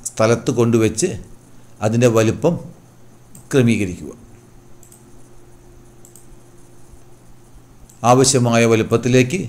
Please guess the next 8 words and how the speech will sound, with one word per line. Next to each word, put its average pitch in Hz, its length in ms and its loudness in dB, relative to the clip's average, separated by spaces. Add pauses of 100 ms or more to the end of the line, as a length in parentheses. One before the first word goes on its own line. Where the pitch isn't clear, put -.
(180)
അതിനെ 104 280 -4 (340)
ക്രമീകരിക്കുക. 95 580 -10 (1700)
നമുക്കതിനെ 113 580 -4 (340)
ആവശ്യമായ 110 440 -2
സ്ഥലത്തേക്ക് 104 460 -2
നീക്കി 104 340 -4
വെച്ച് 110 260 -6
വെ-, 117 100 -16